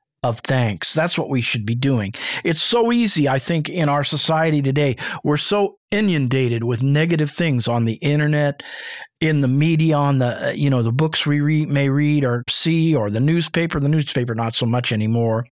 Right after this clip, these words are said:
But everything on the T V, the things you see on the internet, if you're not careful, you can be so overwhelmed with all the garbage. I call it garbage. And, you know, s-,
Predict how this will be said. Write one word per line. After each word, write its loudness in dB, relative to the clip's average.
But 0
everything 0
on 2
the 2
T 0
V, 2
the -6
things 0
you 0
see 0
on 2
the 0
internet, 0
if 0
you're 2
not 0
careful, -2
you 4
can 0
be 2
so 2
overwhelmed 2
with 0
all 2
the 0
garbage. 0
I 0
call -2
it -8
garbage. 0
And, 2
you 2
know, 2
s-, -4